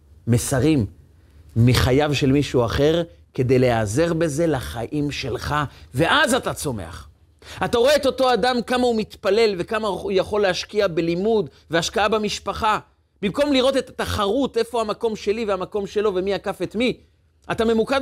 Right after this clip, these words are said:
בשליחות שלך ומקבל השראה מההתנהגות שלו, כדי שאתה יכול, תוכל למלא את החיים שלך בתוכן יותר גדול,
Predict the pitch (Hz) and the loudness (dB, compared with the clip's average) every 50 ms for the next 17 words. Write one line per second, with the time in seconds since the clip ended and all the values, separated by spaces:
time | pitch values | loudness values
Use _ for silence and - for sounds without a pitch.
0 | 262 254 - - 196 - 226 247 208 - 226 202 - 226 226 208 208 202 190 - | 0 -2 -2 -2 -4 -4 -2 -4 -2 -2 -2 -2 -2 -2 -2 -2 -2 -2 -4 -4
1 | - 175 175 214 208 190 185 - - - 180 165 165 - 185 220 214 - - _ | -4 -2 0 0 0 0 -2 -4 -6 -6 -4 -4 -2 -2 0 -2 -2 -2 -4 _
2 | _ _ _ - 143 139 139 139 143 160 160 151 147 143 190 214 - - - 185 | _ _ _ -4 0 0 0 0 0 -2 -2 0 0 -2 -2 -4 -2 0 0 2
3 | 196 220 202 165 - _ _ _ _ - 135 143 135 - 160 143 - - 185 180 | 2 2 2 0 -4 _ _ _ _ -4 -2 -2 -2 -4 -6 -8 -8 -8 -8 -8
4 | 151 - - 165 185 185 185 - - - - - - _ _ - 117 110 123 170 | -6 -6 -4 -2 0 2 0 0 -2 -6 -20 -20 -20 _ _ -10 -8 -6 -4 -2
5 | 170 165 139 - - - 143 139 139 139 147 160 160 160 156 127 - 143 151 156 | -2 -2 -2 -2 -2 -2 0 2 2 2 2 2 2 0 -4 -6 -2 -2 -2 -2
6 | 147 151 135 - - 127 127 135 131 - - 190 175 175 139 143 135 117 110 107 | -2 -2 -4 -4 -4 -2 -2 -2 -4 -2 -2 -2 0 0 0 0 0 0 0 0
7 | - - 120 107 101 87 87 87 85 101 92 85 | -2 -2 -4 -6 -4 -4 -6 -4 -2 -2 -2 -2